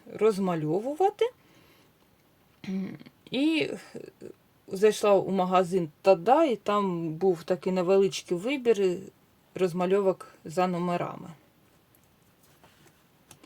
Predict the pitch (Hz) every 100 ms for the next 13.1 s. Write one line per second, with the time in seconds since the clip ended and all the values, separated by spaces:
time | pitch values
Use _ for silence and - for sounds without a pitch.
0 | - _ _ _ _ _ _ _ _ -
1 | _ _ _ _ _ _ _ _ _ _
2 | _ _ _ - - - _ _ - 156
3 | 170 165 - - 175 - 170 156 - 165
4 | 175 156 165 180 175 - - _ _ -
5 | - 185 190 180 - 180 185 - - 233
6 | 294 392 403 208 190 - 202 196 165 -
7 | 185 170 156 175 180 - 160 - 175 156
8 | 175 180 196 269 370 370 - 294 - -
9 | - - - - _ 196 190 175 185 233
10 | - 208 185 170 156 170 - - - -
11 | 180 180 180 170 160 151 - - - 175
12 | 165 160 156 - 170 147 - 185 175 147